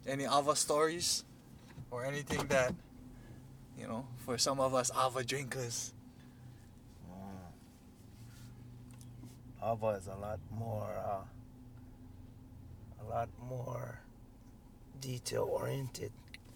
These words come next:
Speaker 2: <clears throat> especially when you're growing and processing. Um, depending on what school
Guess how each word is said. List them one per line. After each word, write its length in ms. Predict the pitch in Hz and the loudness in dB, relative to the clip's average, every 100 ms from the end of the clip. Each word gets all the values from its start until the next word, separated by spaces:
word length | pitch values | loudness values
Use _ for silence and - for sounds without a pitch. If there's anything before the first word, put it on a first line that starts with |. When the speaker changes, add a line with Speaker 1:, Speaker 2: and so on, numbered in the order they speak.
| - - - - - - - | -16 -16 -18 -16 -2 -2 2
Speaker 2:
<clears throat> 280 | - 262 165 117 - - - - - | 6 8 8 4 -6 -18 -18 -18 -16
especially 400 | - 127 127 - | -2 0 2 0
when 240 | 113 113 110 | 0 0 0
you're 100 | 104 | 0
growing 400 | 107 110 110 104 | 2 4 2 -2
and 160 | 98 | -4
processing. 640 | - 113 - 131 120 - 104 107 - - - - - - - - - - - - - - - - - - - - - - - - - - - - - - - - - 113 | -2 -2 -2 -6 -6 -10 -10 -12 -14 -16 -16 -16 -16 -16 -16 -18 -18 -16 -16 -16 -18 -18 -18 -18 -18 -18 -18 -18 -18 -18 -18 -18 -18 -18 -18 -18 -18 -18 -18 -18 -12 -8
Um, 360 | 104 101 101 101 - - - - - - - - - - - - - - - - - - - - - - - | -6 -8 -10 -14 -16 -18 -18 -18 -18 -18 -18 -18 -18 -18 -18 -18 -18 -18 -18 -18 -18 -16 -16 -16 -16 -18 -14
depending 500 | - 113 120 110 110 | -8 -2 2 2 2
on 140 | 101 95 | 0 2
what 240 | 95 - | 2 0
school 580 | - - 104 104 107 104 | -4 -6 -6 -6 -6 -8